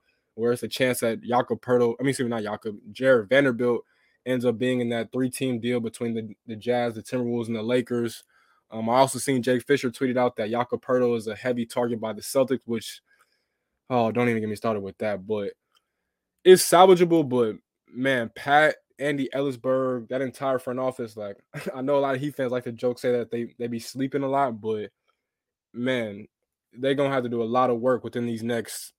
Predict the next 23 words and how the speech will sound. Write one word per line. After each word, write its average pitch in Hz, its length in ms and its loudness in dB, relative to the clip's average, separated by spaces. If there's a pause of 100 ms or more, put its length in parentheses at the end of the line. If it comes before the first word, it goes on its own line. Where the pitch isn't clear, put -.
I 120 60 -10
don't 131 100 0
even 120 140 -2
know 123 100 0
how 120 160 -2
many 117 220 -4
hours, 110 500 -4 (160)
um, 101 520 -14 (1160)
to 117 140 -4
really 123 260 2
redeem 117 460 -2
this 113 160 -6
season 107 260 -6
right 104 160 -6
now. 104 220 -8
But 104 340 -4 (640)
for 143 140 4
this 180 300 10
year, 214 500 4
I'm 156 140 -2
not 185 160 2
gonna 147 160 0
say 135 480 0